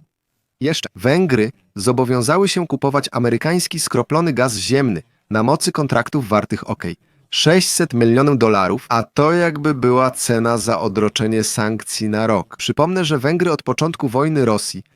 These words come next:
z Ukrainą w dwa tysiące dwudziestym drugim roku utrzymały, a nawet zwiększyły zależność od rosyjskiej energii, co skrytykowało kilku sojuszników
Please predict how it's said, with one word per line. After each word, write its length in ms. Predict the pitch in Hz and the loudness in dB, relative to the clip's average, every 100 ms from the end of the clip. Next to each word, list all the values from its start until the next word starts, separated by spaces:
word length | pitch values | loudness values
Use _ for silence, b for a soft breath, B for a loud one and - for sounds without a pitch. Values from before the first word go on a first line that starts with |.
| _ | _
z 120 | - 113 | -14 -8
Ukrainą 680 | 143 147 135 165 175 143 | -4 -2 0 0 0 0
w 80 | 98 | -2
dwa 200 | 98 156 | -2 -2
tysiące 480 | - 160 165 156 147 | -2 -4 -2 -2 -4
dwudziestym 520 | 113 117 156 - 135 | -4 -2 -2 -2 -2
drugim 320 | 123 135 127 | -2 0 0
roku 320 | 107 101 123 - _ _ | 0 0 -6 -12 _ _
utrzymały, 800 | 131 - - 131 127 151 175 185 - _ | -6 -4 -2 0 2 2 2 -2 -6 _
a 100 | 120 | -4
nawet 300 | 120 127 127 | -2 0 -2
zwiększyły 580 | 98 117 117 - 147 147 | -4 -4 -2 -2 0 0
zależność 560 | 120 117 120 127 131 - | 2 2 0 -2 -4 -6
od 160 | 110 | -4
rosyjskiej 540 | 107 - 110 - 123 85 | -4 -2 -6 -6 -6 -4
energii, 420 | 113 107 95 - _ _ _ | -2 -2 -4 -10 _ _ _
co 180 | - 131 | -4 -2
skrytykowało 800 | - 139 143 143 131 127 135 131 | -2 -2 -2 -2 -2 0 0 0
kilku 320 | 143 139 123 | -2 -4 -4
sojuszników 720 | - 120 113 - 113 120 - | -2 0 0 -4 -4 -6 -8